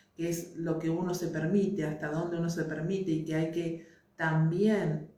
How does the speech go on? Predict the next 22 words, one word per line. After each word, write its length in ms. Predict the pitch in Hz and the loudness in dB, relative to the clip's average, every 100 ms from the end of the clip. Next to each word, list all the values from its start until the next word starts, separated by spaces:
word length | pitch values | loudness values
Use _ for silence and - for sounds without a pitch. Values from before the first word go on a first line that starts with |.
| _ _ | _ _
ser 340 | - 170 165 | -4 0 0
pacientes 580 | 156 160 170 165 165 156 | 0 -2 -2 -2 -2 -4
con, 320 | - 151 143 | -6 -8 -8
con 180 | 151 156 | -6 0
uno 200 | 160 180 | 2 2
mismo, 580 | 185 165 160 156 156 - _ _ _ _ _ _ _ _ _ _ _ _ | 0 -2 0 -2 -2 -8 _ _ _ _ _ _ _ _ _ _ _ _
el, 440 | 175 170 170 165 - _ _ _ | -8 -6 -4 -6 -10 _ _ _
el 120 | 180 | -8
universo 400 | 180 175 220 202 | -6 -2 -2 -2
se 140 | 170 - | -6 -6
transforma. 680 | 143 - - 123 - - - _ _ - | -10 -10 -12 -14 -14 -18 -20 _ _ -6
Y 140 | 208 | 2
no 180 | 220 220 | 4 4
puede 240 | 226 220 | 6 6
no 100 | 208 208 | 8 6
ser. 480 | 208 175 135 - - _ _ _ _ _ _ - | 4 0 -4 -10 -18 _ _ _ _ _ _ 0
Nada 500 | 214 226 180 156 156 | 4 6 6 2 2
puede 280 | 160 151 143 | 2 2 0
no 140 | 139 | -4
ser. 480 | - 147 131 131 - - _ _ - | -8 -8 -8 -8 -12 -20 _ _ -8
De 260 | 170 180 190 | 0 4 4
hecho, 600 | - 190 180 - - | 2 0 0 -2 -12